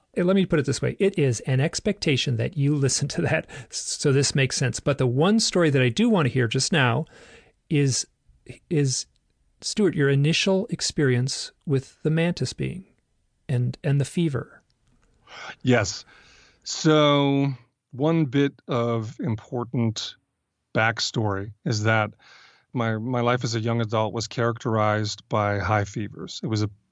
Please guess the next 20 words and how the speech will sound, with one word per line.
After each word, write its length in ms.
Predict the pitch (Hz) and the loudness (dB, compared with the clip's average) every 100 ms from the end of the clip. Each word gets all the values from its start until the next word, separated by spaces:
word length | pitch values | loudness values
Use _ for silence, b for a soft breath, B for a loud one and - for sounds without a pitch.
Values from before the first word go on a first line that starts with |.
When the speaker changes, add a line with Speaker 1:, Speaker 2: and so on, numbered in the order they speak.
| - | 0
Speaker 2:
big 200 | 135 123 | 0 2
part 160 | 131 | 0
of 60 | 113 | 2
my 100 | 110 | 2
life. 360 | 107 104 104 - B B B B B | 2 0 -2 -8 B B B B B
And 520 | 117 107 107 107 107 - - _ _ - | 0 2 2 2 0 -4 -8 _ _ 0
many 360 | 123 151 160 | 4 6 6
times 640 | 151 135 135 135 131 113 - | 4 2 2 2 2 0 -6
a 80 | - | -4
year, 480 | 113 117 113 98 95 98 _ | -2 0 0 0 -4 -10 _
you 220 | 147 143 131 | -10 -8 -6
know, 240 | 117 143 - | -6 -10 -14
s-, 260 | - - - _ - | -14 -14 -16 _ -4
half 280 | 120 120 | 0 0
a 40 | 117 | 0
dozen, 560 | 117 117 110 117 120 120 - | 0 0 2 0 0 -4 -6
ten 280 | 120 117 | -2 0
times 360 | 113 113 110 107 | 0 0 0 0
a 80 | 110 | 0
year, 340 | 110 110 107 | 2 2 2